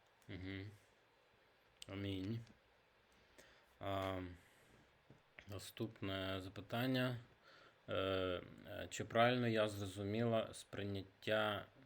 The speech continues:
цього світу як ідеального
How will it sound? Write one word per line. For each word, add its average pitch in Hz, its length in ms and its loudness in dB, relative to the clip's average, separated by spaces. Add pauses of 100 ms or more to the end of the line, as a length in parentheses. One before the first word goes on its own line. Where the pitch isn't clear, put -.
(240)
цього 101 400 -2
світу 110 880 -4 (360)
як 98 260 0
ідеального 107 880 2